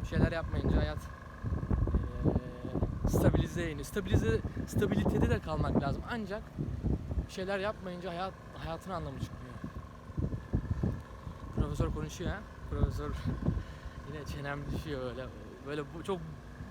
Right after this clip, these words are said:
böyle bilgiliymiş gibi konuşuyorum ya. Ne haber? Ee,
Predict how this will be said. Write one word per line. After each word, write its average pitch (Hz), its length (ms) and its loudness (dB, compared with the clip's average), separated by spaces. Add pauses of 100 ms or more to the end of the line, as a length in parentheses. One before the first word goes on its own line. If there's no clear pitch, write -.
(180)
böyle 165 240 -4
bilgiliymiş 175 480 -4
gibi 175 160 -6
konuşuyorum 202 460 -2
ya. 139 120 -4 (2000)
Ne 175 60 -4
haber? 180 280 -2 (2250)
Ee, 143 480 0